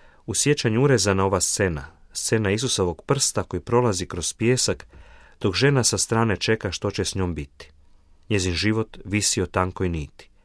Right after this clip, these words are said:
Razne su interpretacije onoga što je Isus pisao, ali meni je nekako najdraža ona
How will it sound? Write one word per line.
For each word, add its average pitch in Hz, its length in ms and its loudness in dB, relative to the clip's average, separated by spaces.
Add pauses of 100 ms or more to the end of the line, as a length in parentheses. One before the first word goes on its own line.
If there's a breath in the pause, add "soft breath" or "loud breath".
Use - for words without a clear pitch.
(800)
Razne 95 380 -2
su - 120 -2
interpretacije 90 760 0
onoga 101 280 4
što - 220 0
je 92 80 4
Isus 90 280 -2
pisao, 98 500 -2 (520 soft breath)
ali 113 160 2
meni 156 200 4
je 143 40 4
nekako 143 380 0
najdraža 123 500 0
ona 135 260 0